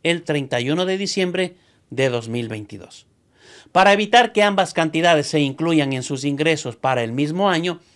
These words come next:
el contribuyente puede hacer el primer retiro antes del treinta y uno de diciembre del veinte veintiuno, en lugar de esperar hasta el primero de abril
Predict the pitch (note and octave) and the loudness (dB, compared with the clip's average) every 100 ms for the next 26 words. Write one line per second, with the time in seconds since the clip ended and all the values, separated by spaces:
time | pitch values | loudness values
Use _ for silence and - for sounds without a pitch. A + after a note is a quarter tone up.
0 | _ _ _ G#3 G#3+ G#3 G3+ F#3+ F#3+ F#3 | _ _ _ 2 2 4 0 0 -4 -4
1 | G3 G#3+ A#3+ G#3+ F3 F#3+ G3 D#3 - F3+ | -4 -6 -8 -6 -6 -2 0 -2 -2 -2
2 | D#3+ _ _ _ - E3+ D#3 D#3 C#3+ E3+ | -2 _ _ _ -2 0 0 -2 0 2
3 | F3 D#3+ D#3+ E3+ F3+ D#3 - C#3 F3 F#3 | 2 0 0 0 0 -4 -4 2 2 0
4 | - D#3+ C#3+ C3+ C#3 C3+ B2 D3 D3 E3 | -2 -2 -2 -2 -2 -4 0 0 0 0
5 | C#3+ C#3 C3+ - F#3 F3+ F3+ F#3 F3+ _ | 0 -2 -2 0 0 2 0 -2 -4 _
6 | _ - C#3 C#3+ A#2+ A2+ A2+ G#2+ G#2 F2+ | _ -4 -2 -2 -4 -8 -6 -6 -6 -12
7 | F2 _ _ _ _ _ _ - G#3+ G3+ | -20 _ _ _ _ _ _ 2 4 4
8 | F3+ G3 G3 F3+ D#3 - E3 F3 G3 E3 | 4 4 4 2 -2 -2 2 4 4 2
9 | _ C#3 C#3+ - C#3 B2 B2 C3+ D#3 C#3 | _ -2 -2 0 -2 -2 -2 0 0 2
10 | C3 D3 G3 - | 0 0 -4 -6